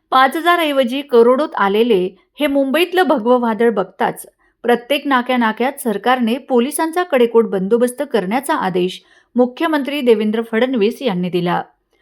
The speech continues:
आज दिवसभर भरपूर पाऊस चालू असताना सुद्धा मुंबई ही भगवीमय झाली होती. रस्त्यावर फक्त मराठाच आंदोलन दिसत होते. हे आहे पूर्ण वेस्टर्न हायवे.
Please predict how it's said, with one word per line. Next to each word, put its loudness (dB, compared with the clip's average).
आज 4
दिवसभर 2
भरपूर -2
पाऊस -2
चालू 0
असताना -2
सुद्धा -6
मुंबई 4
ही -4
भगवीमय -2
झाली 0
होती. -6
रस्त्यावर 2
फक्त -4
मराठाच -4
आंदोलन 0
दिसत -4
होते. -4
हे 2
आहे 2
पूर्ण -2
वेस्टर्न 0
हायवे. -4